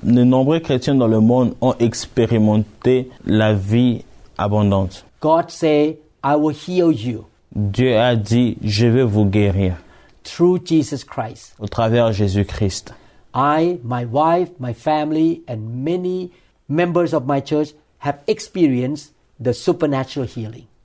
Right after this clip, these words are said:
Speaker 1: Moi-même, ma femme et les membres de mon église ont expérimenté la guérison surnaturelle.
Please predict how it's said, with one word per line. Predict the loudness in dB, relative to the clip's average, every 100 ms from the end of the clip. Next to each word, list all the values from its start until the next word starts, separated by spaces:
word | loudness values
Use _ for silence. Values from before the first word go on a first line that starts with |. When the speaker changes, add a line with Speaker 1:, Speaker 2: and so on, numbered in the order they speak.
| _ _ -4
Speaker 1:
Moi-même, | 0 2 2 2 4 2
ma | 0 -2
femme | -4 -2 0 0
et | 2
les | 4
membres | 4 4 2 2
de | 2
mon | 2 2
église | 2 2 0 0 -2
ont | 0
expérimenté | 0 -2 -6 -2 0 2 0 0 0 0
la | 0 -2
guérison | 0 0 2 2 2 0 0
surnaturelle. | -4 -4 -2 -2 -4 -6 -4 -6